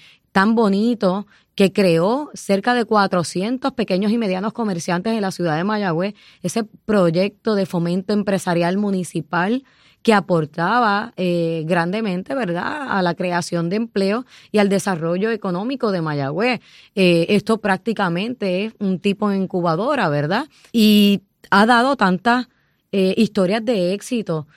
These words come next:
en la ciudad. Yo conozco personas que ahora mismo tienen empresas sumamente, eh, productivas, ¿verdad? Eh, en Mayagüez, eh, grandes mayagüezanos que han estado, eh, desarrollándose, ¿verdad? Como empresarios gracias a ese proyecto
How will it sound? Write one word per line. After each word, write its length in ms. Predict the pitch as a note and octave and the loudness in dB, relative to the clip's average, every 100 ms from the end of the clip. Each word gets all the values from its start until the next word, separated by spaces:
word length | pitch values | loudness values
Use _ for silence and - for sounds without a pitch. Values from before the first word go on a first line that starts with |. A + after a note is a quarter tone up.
| _ _ - | _ _ -4
en 160 | F3+ | -2
la 140 | E3+ D#3 | -2 -4
ciudad. 360 | - C#3+ G#3+ | -6 -6 -6
Yo 160 | C#4+ F#3+ | -6 -6
conozco 360 | F#3 G3+ - | -6 -6 -8
personas 440 | A#3 G3+ - F3 - | -6 -6 -6 -8 -6
que 100 | A3+ | -2
ahora 220 | F3+ F#3 | -2 -2
mismo 400 | G3 F#3 B3 E4 _ _ | -4 -6 -8 -10 _ _
tienen 260 | G#3+ G3+ A#3 | 0 2 0
empresas 500 | G3+ - F3+ - C4 | -2 -2 -2 -2 -4
sumamente, 800 | G#3 F#3+ F#3 E3+ E3+ A#3+ C#4 C4+ G3 E3 | -2 -2 -2 -2 -4 -4 -6 -2 -2 -2
eh, 60 | D3+ - _ | -4 -12 _
productivas, 760 | G3+ G3 F#3 - F#3 F#3 B3 | 4 4 2 -2 -2 0 -2
¿verdad? 520 | A3+ E3+ E3+ G3 C#4+ C4+ | 0 0 0 -2 -4 -2
Eh, 420 | F#3 D#3+ D#3 F#3+ | 0 0 -2 0
en 60 | F#3+ | 2
Mayagüez, 640 | G3 G#3 A3 F3 A3 - - - - | 2 0 -2 -2 -2 -8 -18 -14 0
eh, 220 | F3+ E3+ | 2 4
grandes 360 | F3 F3 F#3 | 2 2 0
mayagüezanos 880 | A3 G#3+ F#3 E3 D#3+ - G3 C4+ A#3+ - _ - | -2 0 -2 -2 -4 -6 -6 -6 -6 -10 _ -4
que 100 | F3+ | -2
han 100 | F#3 | -2
estado, 560 | F#3 E3+ E3+ F#3 A3 | -4 -2 0 0 0
eh, 160 | F#3+ F3+ | 0 0
desarrollándose, 920 | F3 - F3+ E3 D#3+ E3 A3+ A3+ G3 | 0 -2 -4 -2 0 0 -2 -4 -4
¿verdad? 280 | E3+ D#3+ G#3 | -4 -4 -6
Como 160 | A#3 G3 | -4 -4
empresarios 540 | F3 F3 - B3 A#3+ | -4 -6 -4 -2 -2
gracias 480 | D3 F#3 B3+ B3 G#3 | -2 -2 -2 -2 -2
a 60 | E3 | -4
ese 180 | F#3 | -6
proyecto 540 | F#3 F3 E3+ E3 G3+ | -4 0 0 -2 -6